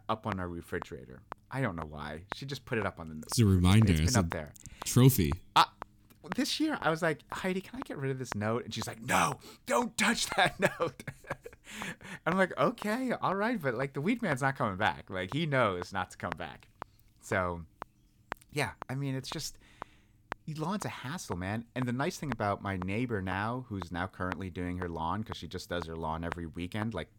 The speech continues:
Speaker 1: that's what you're supposed to do if you live in suburbia.
Speaker 2: Right.
Speaker 1: Um, it doesn't need to be mowed. She's doing it anyway. But the nice thing is, she basically does, like, half of my lawn, too. 'Cause I don't think she knows where the property line is. She's just mowing.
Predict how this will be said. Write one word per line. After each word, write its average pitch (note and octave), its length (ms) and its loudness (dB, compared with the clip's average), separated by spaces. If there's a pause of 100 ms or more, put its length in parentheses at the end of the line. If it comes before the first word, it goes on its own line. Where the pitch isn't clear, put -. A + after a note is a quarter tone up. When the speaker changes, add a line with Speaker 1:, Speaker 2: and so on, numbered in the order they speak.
(220)
Speaker 1:
that's F2+ 200 -4
what - 100 -10
you're F#2+ 80 -8
supposed - 400 -8
to G2 60 -12
do F2 180 -4
if G#2+ 120 -6
you F2+ 80 -8
live E2+ 200 -6
in E2+ 80 -4
suburbia. F#2 760 -2
Speaker 2:
Right. F#2 200 4 (580)
Speaker 1:
Um, F2+ 360 -2 (320)
it - 80 -8
doesn't F#3 240 -6
need B2+ 220 -2
to A#2 60 -12
be G#2 320 -4
mowed. G#2 380 -2 (420)
She's A#2+ 120 -8
doing D3 260 -2
it C#3 60 -2
anyway. F2+ 520 -4
But - 120 -8
the A#2+ 80 -6
nice B2+ 260 -2
thing G#2+ 180 -2
is, G#2+ 360 -2 (400)
she - 180 -6
basically B2 380 -2
does, F#2 240 -4
like, D#2+ 140 -4
half F#2+ 340 -4
of D#2+ 60 -12
my D#2+ 180 -4
lawn, D2 280 -6
too. C#2+ 280 -10 (420)
'Cause - 140 -8 (100)
I D3 60 -8
don't F#3 160 -12
think F3 120 -10
she - 120 -4
knows D3 220 -6
where D3+ 80 -6
the C3 60 -8
property C3+ 380 -2
line D3+ 260 -6
is. D#3+ 160 -10
She's - 180 -12
just B2 160 -8
mowing. A#2 400 -2